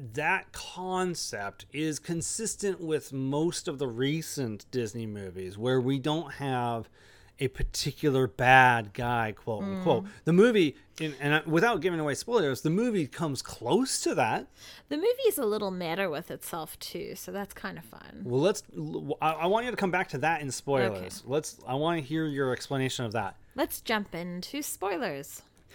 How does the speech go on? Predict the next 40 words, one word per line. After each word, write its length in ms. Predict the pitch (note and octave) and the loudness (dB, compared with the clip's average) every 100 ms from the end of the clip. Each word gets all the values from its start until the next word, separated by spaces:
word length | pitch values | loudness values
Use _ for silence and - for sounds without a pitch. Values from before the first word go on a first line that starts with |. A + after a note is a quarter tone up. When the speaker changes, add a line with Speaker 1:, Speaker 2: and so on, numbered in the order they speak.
| - - - | -20 -18 -2
Speaker 1:
There's 220 | C3+ E3 | 4 4
definitely 400 | - G#3 G#3+ F#3 | 6 2 4 2
something 480 | C#3+ - F3+ F3+ D#3+ | 4 8 6 6 0
we 100 | C#3 | 0
have 120 | C3 | -2
to 80 | - | -4
talk 260 | - C3 - | -4 -2 -2
about 300 | A#2+ A#2 A#2+ | 0 0 0
in 180 | D3 C#3+ | -2 -2
spoilers. 560 | - C3 B2+ A#2+ A#2 A2 - | -2 0 2 2 2 -2 -2
I 260 | C#3+ F#3+ | 2 2
will, 540 | F#3+ F3 F3+ E3 D3 - | 2 2 2 2 0 -2
uh, 40 | |
also 640 | D3 D3 C3+ D3 D3 - C#3 | -2 -2 -2 -4 -4 -2 -4
say, 540 | - C3+ B2 A#2 A2+ - - - - - _ _ _ _ _ - - | -2 0 2 2 0 -4 -20 -20 -20 -20 _ _ _ _ _ -18 -8
uh, 220 | A#2 A2 | -6 -6
just 300 | G#2 E3+ E3 | -4 -4 -4
kind 180 | - E3+ | -2 0
of 120 | D3+ | 2
alluding 760 | B2+ A2 A#2+ D3 D#3 F3 F#3+ F#3 | 0 0 4 4 4 2 0 0
to 180 | F#3+ F#3+ | 0 2
that, 420 | G3 G4+ F#3+ D#3 | 2 0 -2 -2
the 100 | C#3+ | 0
world 520 | C3+ E3 F#3+ G3 E3 | 2 6 8 6 4
building 480 | E3+ E3 D3+ C#3+ D3 | 2 4 2 0 -2
is 240 | D3+ D#3+ D#3 | 0 0 4
a 60 | |
little 640 | E3 D3 D3 C3+ C3 B2 - _ _ - | 2 4 4 4 0 -2 -8 _ _ -8
weird. 500 | B2 C3+ G2+ E2+ - - _ _ - - | 0 0 0 -6 -18 -20 _ _ -12 -2
Speaker 2:
Oh, 140 | G#3+ | 0
I 140 | F#3+ A3 | 2 0
enjoyed 360 | F#3+ D#3+ C3+ | -2 -4 -6
it 100 | B2 - | -8 -10
thoroughly. 440 | G2+ E2 C2 F2 | -10 -8 -8 -8
I 80 | F3 | -8
thought 180 | E3+ D#3 | -8 -10
it 100 | D3+ | -10
totally 300 | - F#2+ F2+ | -12 -12 -4
worked. 40 | |
Speaker 1:
Like, 320 | E3+ F#3 D#3 | 2 2 2